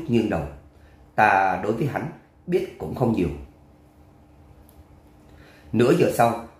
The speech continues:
Thích Tâm Sinh rời khỏi đại doanh trại, ngồi vào ghế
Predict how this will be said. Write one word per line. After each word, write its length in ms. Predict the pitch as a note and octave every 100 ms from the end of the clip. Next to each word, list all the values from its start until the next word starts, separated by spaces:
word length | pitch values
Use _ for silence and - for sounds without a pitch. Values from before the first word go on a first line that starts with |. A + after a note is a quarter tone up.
| -
Thích 120 | G3+
Tâm 100 | - C3+
Sinh 200 | D3+ C#3+
rời 320 | A2+ G#2 G2+
khỏi 200 | - C#3
đại 240 | B2 F#2 G#2
doanh 180 | A2+ A2+
trại, 180 | E2 - - - -
ngồi 280 | G#2+ A2
vào 320 | G2 G2+ F#2+ F2+
ghế 180 | A#2